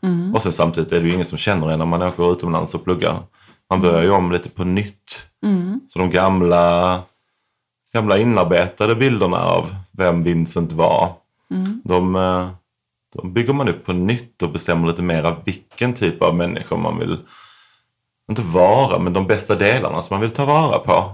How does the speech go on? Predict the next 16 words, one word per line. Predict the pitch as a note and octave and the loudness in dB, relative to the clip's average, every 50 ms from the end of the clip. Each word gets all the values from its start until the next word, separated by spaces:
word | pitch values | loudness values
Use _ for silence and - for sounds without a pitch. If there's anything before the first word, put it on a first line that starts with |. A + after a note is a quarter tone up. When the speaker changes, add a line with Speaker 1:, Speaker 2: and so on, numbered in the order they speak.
| - | -2
Speaker 2:
av | - G2+ G#2 | 2 2 4
Speaker 1:
Ja. | G2+ | 4
Speaker 2:
sin | G2 F#2 - - | 2 2 0 0
personlighet. | F2+ F2 - G2+ F#2 - - - - - - | -2 0 0 0 -2 -2 -2 -4 -4 -4 -2
Man | G2 G2+ G#2 | -2 0 2
är | G#2 G2 | 2 2
ju | F2+ F2 F2+ F#2 | 4 4 2 2
ett | F#2 - | 0 -4
stort | - - - - G2+ F2+ - | -10 -14 -10 -6 -6 -6 -6
spektrum | - - G#2 G2+ - - - - E2+ E2+ F2+ | -4 -6 -6 -6 -8 -10 -6 -2 0 0 2
av | F#2+ F#2 | 2 2
allt | D#2+ - - - - - - - | 2 0 0 -4 -12 -18 -14 -8
mellan | E2 E2 E2 E2 | -4 -2 -2 -2
himmel | E2 F2 F2 E2+ E2 E2+ E2+ | -2 -2 -2 0 0 0 0
och | E2+ | 0
jord. | F2 E2+ E2 - - | 0 0 -2 -4 -6